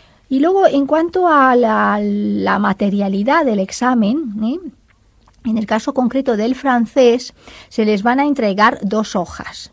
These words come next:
¿eh? Una, eh, hoja es el examen propiamente dicho, ¿no?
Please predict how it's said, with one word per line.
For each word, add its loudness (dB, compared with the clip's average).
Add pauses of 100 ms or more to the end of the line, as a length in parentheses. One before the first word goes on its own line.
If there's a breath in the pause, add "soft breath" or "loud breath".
(120)
¿eh? -2
Una, 2
eh, -2
hoja 2
es -4
el 0
examen 2
propiamente -2
dicho, 0
¿no? 0